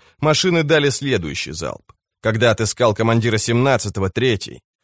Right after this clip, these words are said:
всё с точностью до удара сердца. Полковник обронил несколько фраз и отослал мальчишку наверх. Роль вестового оказалась адски мучительной.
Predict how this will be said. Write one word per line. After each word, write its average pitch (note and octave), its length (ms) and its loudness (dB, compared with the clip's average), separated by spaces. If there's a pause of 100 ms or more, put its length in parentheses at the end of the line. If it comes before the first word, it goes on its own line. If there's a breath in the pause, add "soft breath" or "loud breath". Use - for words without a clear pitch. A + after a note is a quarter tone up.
(120)
всё E3 340 2
с - 100 -2
точностью B2+ 640 2
до A#2 120 2
удара A#2 320 2
сердца. - 540 -4 (320)
Полковник A#2+ 600 2
обронил A#2 380 2
несколько A#2 460 0
фраз C3+ 380 2
и - 20 2
отослал B2 520 2
мальчишку A#2+ 480 -2
наверх. G#2+ 460 0 (340 loud breath)
Роль E3+ 260 2
вестового D#3 600 2
оказалась C3+ 580 0
адски B2+ 380 -2
мучительной. G2 640 -4